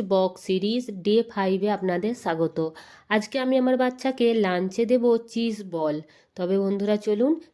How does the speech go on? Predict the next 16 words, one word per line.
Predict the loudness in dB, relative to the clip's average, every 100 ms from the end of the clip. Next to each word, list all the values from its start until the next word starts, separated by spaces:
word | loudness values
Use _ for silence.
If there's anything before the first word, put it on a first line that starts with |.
| 0
দেরি | 2 2
না | 2 0
করে | 0 -2
তাড়াতাড়ি | -2 -4 -4 -2 -2
রেসিপিটা | 0 -2 -4 -6 -6
আপনাদের | -2 -4 -4
সাথে | -8 -6 -4
শেয়ার | -4 -2 -2 -2
করি। | -4 -6 -6 -8 _ _ _ _ _ _ _ _ _ _ _ _ _ -12
সব | 0 0 4
থেকে | 2 4
আগে | 4 6 4
এখানে | 2 0
একটা | 0 2 0
পাত্রে | 0 0 2 4
আমি | 4 2